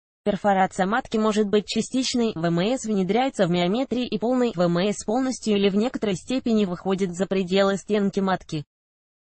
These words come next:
При эмиграции инородных тел из матки они могут обнаруживаться в области сальника, ректосигмоидного угла, мочевого пузыря, аппендикулярного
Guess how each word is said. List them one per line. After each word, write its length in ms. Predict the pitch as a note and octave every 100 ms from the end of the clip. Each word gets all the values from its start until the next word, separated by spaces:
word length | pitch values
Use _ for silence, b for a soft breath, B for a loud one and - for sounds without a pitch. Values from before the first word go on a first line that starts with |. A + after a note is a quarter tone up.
| -
При 180 | G3 G#3+
эмиграции 600 | F#3 E3+ A3 C4+ - G#3
инородных 500 | G#3 A#3 A3+ G3 -
тел 200 | C#4 D4+
из 140 | A#3
матки 360 | G3+ F#3 - F#3+
они 180 | G3 G#3
могут 300 | G#3 F#3+ F#3
обнаруживаться 840 | E3+ F#3+ G#3+ C#4 B3+ B3+ - B3 -
в 100 | F#3
области 460 | F3+ F3+ - G3
сальника, 560 | F3+ G#3+ C4 C4 C4 B3
ректосигмоидного 1000 | G#3 G#3+ G3 F#3 F#3+ F#3+ F#3+ F#3+ G3 F3+
угла, 360 | F#3 F3+ F#3+ F3+
мочевого 540 | E3+ F3 - E3+ F#3+ F3+
пузыря, 440 | G3 F3 G3 C4
аппендикулярного 1120 | E3+ - G#3 G#3 - A3 G3+ F3+ F3 D#3 D3